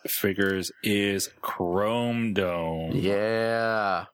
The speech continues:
Speaker 2: New fan favorite Chrome Dome, thanks
Speaker 1: Mm-hmm.
Speaker 2: to,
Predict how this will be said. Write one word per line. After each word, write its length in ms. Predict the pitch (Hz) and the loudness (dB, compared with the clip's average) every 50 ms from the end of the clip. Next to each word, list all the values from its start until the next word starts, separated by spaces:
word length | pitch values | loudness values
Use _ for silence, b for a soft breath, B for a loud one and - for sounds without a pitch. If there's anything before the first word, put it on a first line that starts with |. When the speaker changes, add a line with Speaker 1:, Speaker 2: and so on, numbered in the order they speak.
| _ _ _ _ _ _ _ _ _ _ _ _ _ _ _ _ - - _ _ _ | _ _ _ _ _ _ _ _ _ _ _ _ _ _ _ _ -20 -20 _ _ _
Speaker 2:
New 240 | - 107 104 104 110 | 0 2 2 2 2
fan 320 | - - 117 104 101 101 | 0 0 0 0 0 0
favorite 400 | 101 - 110 123 127 117 101 - | 0 0 0 0 0 -2 -2 0
Chrome 260 | - - 98 92 90 87 | 0 2 2 2 2 2
Dome, 320 | 87 87 85 82 87 92 - - | 2 2 2 0 -2 -6 -6 -4
thanks 360 | 104 101 101 90 95 92 101 | 0 0 2 2 2 0 0
Speaker 1:
Mm-hmm. 80 | 107 120 | 0 2
Speaker 2:
to, 240 | 101 90 87 87 | 2 2 0 -2